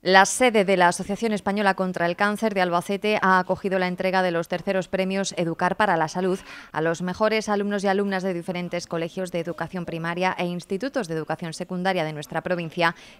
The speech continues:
que han participado en los programas de prevención que se imparten en la modalidad inglés desde el curso dos mil quince. En su conjunto engloban recomendaciones en cuanto a alimentación, actividad física, sensibilización sobre hábitos nocivos,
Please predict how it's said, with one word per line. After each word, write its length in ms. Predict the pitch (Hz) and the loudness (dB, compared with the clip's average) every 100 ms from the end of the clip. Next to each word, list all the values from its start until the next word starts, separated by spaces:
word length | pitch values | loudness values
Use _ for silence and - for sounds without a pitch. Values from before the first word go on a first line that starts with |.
| - | 0
que 80 | |
han 100 | 208 | 0
participado 680 | 208 170 170 151 165 214 226 | 0 -4 -4 -10 -2 2 2
en 80 | 190 | 0
los 180 | 165 165 | -2 -4
programas 480 | - 170 170 175 180 | -4 -2 0 -2 -2
de 120 | 180 | -4
prevención 600 | 170 170 170 - 208 208 - - _ | -2 -4 -4 0 0 0 -6 -20 _
que 120 | - 175 | -4 -2
se 100 | 190 | 0
imparten 640 | 180 - 202 160 147 - | 2 4 4 0 -6 -6
en 160 | 165 165 | -6 -2
la 80 | |
modalidad 480 | 170 175 202 208 240 | -4 0 0 2 2
inglés 480 | 202 175 170 190 - - | 2 -2 0 0 -2 -12
desde 260 | 160 160 151 | -8 -6 -6
el 80 | 147 | -8
curso 260 | 151 - | -8 -4
dos 180 | 190 156 | -4 -4
mil 140 | 151 | -8
quince. 420 | 139 156 156 143 143 - - - | -8 -8 -6 -8 -10 -16 -20 -20
En 160 | - 175 | -8 -4
su 120 | 190 | -2
conjunto 560 | 190 190 233 226 202 208 | -2 -2 -2 2 2 2
engloban 460 | 175 175 185 190 196 | -2 0 4 4 2
recomendaciones 1160 | 185 180 165 160 160 156 - 170 156 147 147 | 0 0 -2 -4 -2 -2 0 0 0 -2 -6
en 140 | 160 151 | -8 -6
cuanto 260 | 156 156 | -6 -4
a 60 | 151 | -4
alimentación, 800 | 147 147 147 147 - 214 220 202 | -4 -6 -6 -6 2 4 4 0
actividad 400 | 160 165 147 147 | -4 -4 -4 -6
física, 600 | - 190 - 185 190 185 | -6 -6 -6 -4 0 0
sensibilización 1000 | - 165 151 170 151 147 143 - 175 180 | 0 -6 -6 -6 -6 -8 -10 -2 0 0
sobre 260 | 160 156 | -4 -4
hábitos 400 | 156 147 147 151 | -4 -6 -8 -10
nocivos, 540 | 151 143 226 180 214 | -10 -8 -4 0 0